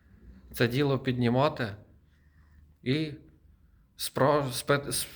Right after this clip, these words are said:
ну, спитати, питати в, можна владці, що, що таке, чого люди сидять без світла достатньо довгий період часу.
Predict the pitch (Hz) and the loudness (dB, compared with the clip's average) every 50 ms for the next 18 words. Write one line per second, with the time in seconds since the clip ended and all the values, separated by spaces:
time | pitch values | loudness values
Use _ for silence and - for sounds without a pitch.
0 | - - - 151 139 147 - - - 139 131 - 139 151 175 175 - - 135 139 | -14 -8 -4 -2 -2 -2 0 4 4 4 6 6 6 6 6 4 2 -4 -8 -4
1 | - 147 135 - 151 156 180 175 - 156 143 135 123 120 117 117 117 113 113 110 | 0 0 0 2 4 2 2 4 2 0 0 0 0 -4 -6 -10 -10 -12 -12 -12
2 | - 110 110 110 110 110 110 - - - - - - - - - - - - - | -12 -12 -12 -12 -12 -12 -14 -14 -16 -16 -18 -20 -20 -20 -20 -20 -20 -20 -20 -20
3 | - - - 135 131 127 123 123 123 117 123 135 156 160 160 - - 131 120 110 | -20 -8 -2 2 4 4 4 4 2 2 2 2 2 2 2 0 -2 -2 -2 -2
4 | - - 139 139 135 - - - - 147 123 - 139 131 - 117 95 90 - - | -2 -2 -4 -2 -4 -4 -6 -4 -4 -2 0 0 -2 -2 0 -2 -2 -4 -4 -10
5 | - - _ - - _ - - 127 113 123 135 127 120 139 139 131 123 117 113 | -16 -20 _ -20 -18 _ -6 -4 -4 -2 0 0 -2 -2 -2 -2 -2 -2 -2 -2
6 | - - 104 113 123 127 117 110 117 104 - - - 95 92 92 - 98 101 101 | -2 -4 -4 -2 -2 -2 -2 -2 -4 -6 -6 -6 -8 -8 -10 -10 -12 -14 -16 -18
7 | - - - - _ _ _ - _ _ _ - _ _ _ _ _ _ - - | -18 -20 -20 -20 _ _ _ -20 _ _ _ -20 _ _ _ _ _ _ -12 -6
8 | 117 120 113 - - 110 - 113 - - 120 113 104 101 - - - - - - | -4 -2 -2 0 -2 -2 -4 -4 -6 -4 -4 -4 -6 -6 -10 -14 -20 -20 -20 -20
9 | - - - - - - - - - - - - - - - - - - 120 123 | -20 -20 -20 -20 -20 -20 -20 -20 -20 -20 -20 -20 -20 -20 -20 -20 -14 -4 2 2
10 | 123 120 104 113 113 - - 117 107 107 104 101 98 - - 101 90 82 - - | 2 2 2 0 -4 -4 -2 -2 -2 -2 -4 -6 -8 -8 -6 -6 -6 -6 -8 -12
11 | - | -16